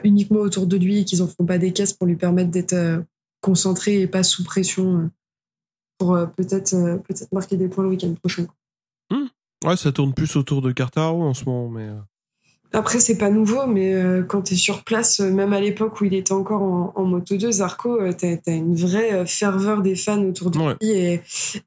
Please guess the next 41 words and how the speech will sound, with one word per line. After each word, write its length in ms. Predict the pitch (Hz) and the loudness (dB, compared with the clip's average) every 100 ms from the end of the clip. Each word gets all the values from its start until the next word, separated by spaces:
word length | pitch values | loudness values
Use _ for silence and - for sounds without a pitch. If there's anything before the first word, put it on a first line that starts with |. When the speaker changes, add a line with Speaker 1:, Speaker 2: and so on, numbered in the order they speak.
| - | -4
Speaker 1:
et, 760 | 202 180 170 175 185 - - | 0 2 2 0 -2 -4 -2
et 40 | 180 | -2
vraiment, 420 | 165 170 190 220 | 2 2 2 2
euh, 140 | 196 170 | 2 2
c'est, 220 | - - | 0 -2
enfin, 80 | 165 | -2
c'est, 240 | - 185 | -2 -4
tu 180 | - 185 | -2 0
sens 320 | - - 220 | 2 2 2
une 160 | 190 175 | 2 2
vraie 260 | 165 185 | 2 0
pression, 640 | 196 - 208 190 208 220 196 | 0 0 0 2 0 0 2
euh, 260 | 180 170 170 - _ | 2 2 0 -6 _
enfin, 100 | 185 | 0
part-, 360 | 165 185 185 - | 2 0 -2 -2
partout, 340 | 190 - 233 | -2 0 0
quoi. 140 | 196 180 | 2 0
Après, 240 | 170 196 | 0 0
t'as 120 | 190 | 0
tout 140 | 170 175 | -2 -2
le 60 | |
côté, 420 | - 196 196 202 | 0 0 2 2
euh, 140 | 185 170 | 2 2
fan, 360 | - 202 190 180 | 0 0 4 4
euh, 280 | 170 170 170 | 2 2 0
fan 240 | 160 190 | 0 2
hystérique 460 | 190 - 196 196 196 | 2 2 0 0 -2
qui 120 | - | -6
court 140 | - 190 | -2 0
après 240 | 175 - | 0 0
les 80 | 175 | 0
voitures 300 | 170 170 175 | 0 0 0
des 100 | 180 | 0
pilotes, 320 | 175 190 190 | 0 -2 -2
ça, 100 | 180 | -2
c'est 160 | 165 170 | -4 -4
autre 120 | 180 | -4
chose, 240 | - 214 | -2 -2
mais, 120 | 196 175 | 0 0
Speaker 2:
Mhm. 200 | 127 | -2
Speaker 1:
euh, 40 | 117 | -2